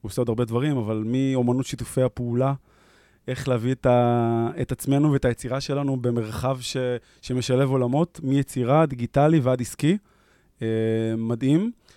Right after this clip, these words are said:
אה, והוא כמובן גם, אה, יוצר, אה, המשחק העסקי, אה,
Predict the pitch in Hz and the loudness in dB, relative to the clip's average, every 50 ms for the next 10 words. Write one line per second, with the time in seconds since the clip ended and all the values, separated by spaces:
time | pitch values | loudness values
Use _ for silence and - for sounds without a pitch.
0 | _ _ _ _ _ - 131 117 117 113 104 117 117 - 127 123 120 110 135 147 | _ _ _ _ _ -10 -8 -6 -6 -6 -6 -6 -6 -4 -4 -4 -2 0 0 0
1 | 156 170 175 175 180 175 170 170 170 165 156 147 - - - 165 165 170 175 175 | 2 2 2 2 2 2 2 2 4 4 2 2 0 2 4 6 6 6 6 6
2 | 175 175 170 170 165 165 156 156 151 139 - - - 147 160 170 160 - 165 160 | 6 6 6 6 6 6 4 4 2 0 0 -2 2 4 6 6 6 6 4 2
3 | 139 - - - 170 175 180 175 170 170 165 160 156 156 156 151 151 151 147 147 | 2 0 -4 0 2 4 6 8 8 8 8 8 8 8 8 6 6 6 6 6
4 | 147 143 | 4 4